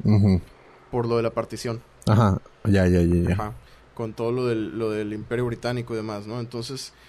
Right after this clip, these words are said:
Speaker 2: tienen, tienen que salir, tienen que huir de ahí, huyen a India. Este... ¿qué sucede? Que su abuela pierde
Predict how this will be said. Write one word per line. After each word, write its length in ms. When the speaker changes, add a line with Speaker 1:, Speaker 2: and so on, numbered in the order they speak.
Speaker 2:
tienen, 640
tienen 260
que 160
salir, 400
tienen 200
que 140
huir 240
de 80
ahí, 320
huyen 260
a 100
India. 600
Este... 1000
¿qué 120
sucede? 840
Que 180
su 200
abuela 560
pierde 640